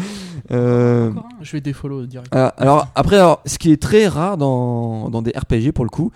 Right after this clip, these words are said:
Speaker 1: c'est qu'on, on a des, des, on peut sauter. Alors, je, je, pas de mémoire, il me semble dans très peu de R P G on peut faire ça.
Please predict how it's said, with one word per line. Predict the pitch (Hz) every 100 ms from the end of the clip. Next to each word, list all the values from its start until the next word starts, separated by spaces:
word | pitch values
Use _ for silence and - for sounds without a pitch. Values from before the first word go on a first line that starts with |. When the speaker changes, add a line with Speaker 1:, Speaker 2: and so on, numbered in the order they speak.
| - _ -
Speaker 1:
c'est | - 156
qu'on, | - 135 135 135
on | 139
a | 127
des, | 123 120 120 117
des, | 117 117 113 113 -
on | 120
peut | 143
sauter. | - 175 - 175 - -
Alors, | 110
je, | 110 110
je, | 107 110
pas | 107 113 110
de | 120
mémoire, | 127 131 160
il | 131
me | 117
semble | 139 127
dans | 113
très | - 165
peu | 156
de |
R | 139
P | 135
G | 131
on | 127
peut | 120
faire | 113
ça. | -